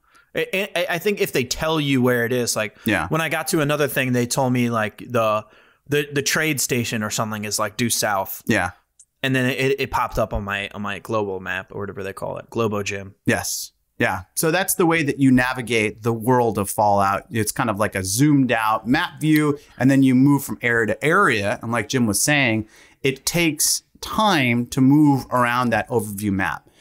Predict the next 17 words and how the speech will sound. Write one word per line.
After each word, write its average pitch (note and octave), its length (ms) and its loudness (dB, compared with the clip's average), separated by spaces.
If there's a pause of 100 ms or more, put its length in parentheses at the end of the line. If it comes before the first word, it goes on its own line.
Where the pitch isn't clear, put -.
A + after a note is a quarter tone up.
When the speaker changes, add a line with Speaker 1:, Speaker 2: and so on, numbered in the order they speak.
(260)
Speaker 2:
Now, A#2+ 320 2
you'll C#3+ 220 4
just - 160 -2
click F3 200 -4
somewhere A#3 360 4
and B2+ 160 4
it'll B2+ 180 2
go B2 240 4
automatically. B2+ 840 0
And B2+ 180 6
one D#3 200 4
kind D3+ 200 -4
of C3+ 40 0
the B2 60 0
mechanics A#2+ 440 0
that A2 100 0
I, G#2 140 2